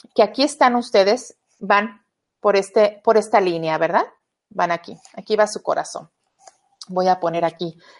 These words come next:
este corazón. Y este corazón es un corazón que está amurallado,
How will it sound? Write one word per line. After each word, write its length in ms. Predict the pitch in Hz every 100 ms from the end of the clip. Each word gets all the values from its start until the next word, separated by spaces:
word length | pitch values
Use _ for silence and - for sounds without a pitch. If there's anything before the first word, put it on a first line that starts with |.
| _ -
este 340 | 202 202 190
corazón. 480 | 160 156 - - 160 _ _ _ - _ _ _ _
Y 120 | - 277
este 240 | 294 370
corazón 580 | 285 254 233 254 277 -
es 340 | 233 233 233 -
un 100 | 233
corazón 440 | 240 208 - 240
que 80 | 214
está 200 | - -
amurallado, 760 | - 196 180 165 156 156 160